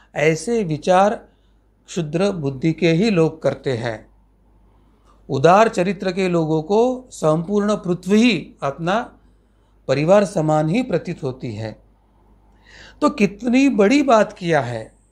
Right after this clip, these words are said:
आज मैं और मेरा परिवार या मैं और मेरा करियर इसमें फंसा हुआ,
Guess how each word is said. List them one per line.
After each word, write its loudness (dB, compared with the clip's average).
आज 0
मैं -2
और -6
मेरा -2
परिवार 0
या -4
मैं -2
और 0
मेरा -2
करियर -4
इसमें -4
फंसा 0
हुआ, 0